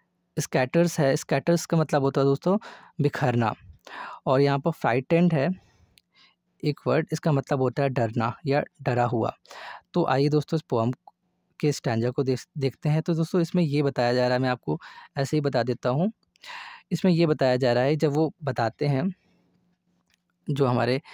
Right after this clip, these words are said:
अ, जीसस जी हैं कि आज ये लास्ट मतलब सपर है आप लोगों के साथ। तो जैसे ही वो ये बात बोलते हैं दोस्तों, जो भी वहाँ पर बहुत सारे लोग इकट्ठा होते हैं एक टेबल के पास, लास्ट डिनर करने जा रहे होते हैं,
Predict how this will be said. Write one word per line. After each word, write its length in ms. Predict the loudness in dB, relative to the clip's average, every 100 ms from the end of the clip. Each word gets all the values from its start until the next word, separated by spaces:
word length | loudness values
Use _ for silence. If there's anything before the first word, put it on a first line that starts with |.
| -20 -20 -20 -20 _ -2
अ, 180 | -2
जीसस 420 | 0 0 2 0 2
जी 120 | 0
हैं 160 | 0
कि 100 | 0
आज 260 | 0 0 -4 -6
ये 180 | -2 0
लास्ट 380 | 2 0 0
मतलब 380 | -4 -2 -2 -4 -6 -18
सपर 440 | -6 -4 0 0
है 180 | 0 -2 -4
आप 180 | -4
लोगों 240 | -2 -2 -2
के 80 | -2
साथ। 260 | 0 0 0 -6 -20 -4
तो 80 | -2
जैसे 340 | 0 0 2
ही 60 | 0
वो 140 | 2
ये 140 | 2 2
बात 220 | 2 0
बोलते 420 | 2 0 0 0
हैं 100 | 0
दोस्तों, 360 | 0 -4 -8 -10 -12 _ _
जो 120 | -4 -2
भी 280 | 0 0 -4 -12 _
वहाँ 180 | -2 0
पर 340 | 0 0 0 -2 -8 _ _ _ -4
बहुत 220 | -2 0
सारे 200 | 2 2
लोग 220 | 2 0
इकट्ठा 340 | -2 -6 0
होते 320 | 0 0 0 0
हैं 140 | 0
एक 60 | 0
टेबल 260 | -2 0 0
के 140 | -2
पास, 380 | 0 0 0 -2 -6 -4
लास्ट 240 | -4 -2
डिनर 200 | -2 0
करने 520 | 0 -2 0 -2 -2 -4 -14 -10 -4
जा 200 | 0 2
रहे 100 | 4
होते 280 | 2 0 0
हैं, 200 | 0